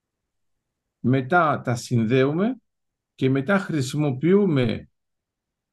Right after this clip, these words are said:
αυτό το πρόβλημα της θάλασσας ως ασπίδα σε υψηλότερο επίπεδο, που σημαίνει πρακτικά ότι σε τακτικό επίπεδο μπορεί η θάλασσα να φαίνεται ένα εμπόδιο, σε επίπεδο υψηλής στρατηγικής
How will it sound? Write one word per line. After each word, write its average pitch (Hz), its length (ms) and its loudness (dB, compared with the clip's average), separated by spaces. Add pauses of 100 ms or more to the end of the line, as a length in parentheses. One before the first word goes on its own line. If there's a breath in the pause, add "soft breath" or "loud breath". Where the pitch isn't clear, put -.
αυτό 127 640 0
το 120 460 2 (200)
πρόβλημα 123 800 0 (140)
της 117 220 -6
θάλασσας 151 760 0 (240)
ως 147 300 -2
ασπίδα 151 720 2
σε 202 160 -2
υψηλότερο 151 440 -2
επίπεδο, 113 460 -2
που - 180 -4
σημαίνει 196 360 2
πρακτικά 139 500 -4
ότι 147 340 -2 (300 loud breath)
σε - 220 -4
τακτικό 139 600 -2
επίπεδο 160 640 0
μπορεί 135 420 0
η 135 60 -2
θάλασσα 139 520 -2
να 113 140 -2
φαίνεται 135 340 -2
ένα 131 140 2
εμπόδιο, 113 640 0 (500)
σε 139 120 -4
επίπεδο 180 460 0
υψηλής 160 340 -2
στρατηγικής 127 960 -2